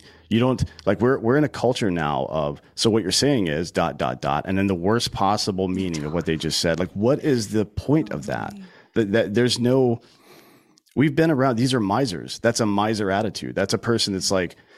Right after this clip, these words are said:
Speaker 1: "Hey, isn't this steak good? Oh, yeah, I mean, it could be better." Like, what the fuck does that mean, dude? Uh, like, if that's your attitude on life, you may as well just get out of the way because you're not helping,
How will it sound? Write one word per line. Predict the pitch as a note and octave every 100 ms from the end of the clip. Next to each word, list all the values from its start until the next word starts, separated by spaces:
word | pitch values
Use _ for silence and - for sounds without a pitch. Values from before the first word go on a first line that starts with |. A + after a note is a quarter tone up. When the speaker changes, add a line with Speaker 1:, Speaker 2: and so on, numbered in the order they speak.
| -
Speaker 1:
"Hey, | D3 C#3
isn't | A2+ C3
this | A#2+ -
steak | B2 B2
good? | C3 C3
Oh, | C3 E3 D#3
yeah, | A#2 A#2+ A#2
I |
mean, | A2+ A#2
it | A2+ -
could | C3
be | A2
better." | F2+ G2+ F#2+ F2+
Like, | G#2
what | B2+ D#3
the | F3+
fuck | - - B2 -
does | F#2 E2
that | D#2+ -
mean, | C#2+ A1
dude? | C#2 C2 E2+ - - - -
Uh, | E2+ F2+ E2 G1+ B1
like, | F#2 D2+
if | G2+
that's | B2+ D3+ F#3+
your | A2
attitude | G#2+ G#2+ C#3 A2
on | F#2+
life, | E2+ F#2 G#2
you | A2+
may | A#2+ A#2
as | F#2+
well | F#2+
just | D#2+ D2
get | E2
out | D2 B1+
of |
the | C2
way | A#1 A1 -
because | D#2 F#2 F#2+
you're | G#2
not | F#2 -
helping, | E2 C2+ A#1+ C2